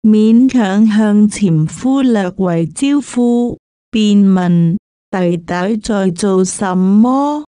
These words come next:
蕭青忙答：「我早起燒水待客，肚皮餓了，多虧確細哥來幫我下了兩碗掛麵吃了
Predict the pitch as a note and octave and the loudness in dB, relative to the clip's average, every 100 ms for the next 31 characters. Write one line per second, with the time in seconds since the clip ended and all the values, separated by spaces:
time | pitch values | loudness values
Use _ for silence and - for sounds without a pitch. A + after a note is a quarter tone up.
0 | _ _ - - D#4 E4 D#4+ D4+ D4+ D4+ | _ _ -16 -4 0 0 -2 -4 0 2
1 | C#4 G#3 F3+ F3 F3+ F#3 F3+ - _ _ | 2 2 0 -2 -4 -6 -6 -10 _ _
2 | - G3 F#3+ G#3 G#3 F#3+ F#3+ G#3+ G3+ F3+ | -6 -4 -2 -2 -2 -4 0 0 0 0
3 | E3+ F3+ A3 A#3+ - E4 E4+ D4+ - G3 | 0 0 0 -4 -4 0 0 -2 -2 -2
4 | G#3+ A3 A3+ G3 G3 F#3+ F#3+ G3+ F#3+ - | -2 -2 -2 -2 0 0 0 -2 -4 -8
5 | _ _ _ G#3 F#3 G3 G#3 A3 F3 D#3 | _ _ _ -2 0 0 -2 0 0 0
6 | E3+ F#3 F#3+ F#3 F3 E3+ E3 E3+ F#3 G#3 | -2 -2 0 0 0 0 0 0 -2 -6
7 | _ _ _ D4 D4 D4 D4 - C#4+ C#4 | _ _ _ -6 -4 -4 -8 -8 -4 -2
8 | C4+ - A3+ G3+ - - A#3 A#3 G#3+ - | -2 -2 -4 -4 -8 -6 -2 0 -2 -2
9 | D#4 D#4 C#4+ G#3+ E3 - C4 D4 C#4+ B3 | -2 0 0 0 -2 -4 -4 0 2 2
10 | G#3 G3 F#3+ F#3 F3+ F3+ F3+ G#3 G3+ E3+ | 2 0 0 -2 -2 0 0 2 2 0
11 | E3 F#3 G3 F#3+ G3 A3+ G#3+ A3+ G3 G3+ | 0 0 0 0 2 0 0 -2 -2 0
12 | G3+ G3 F#3 F#3 F#3 G#3+ G3+ F#3+ F3+ F3 | 2 4 2 2 0 -2 -2 -2 0 0
13 | E3+ F#3+ | 0 -2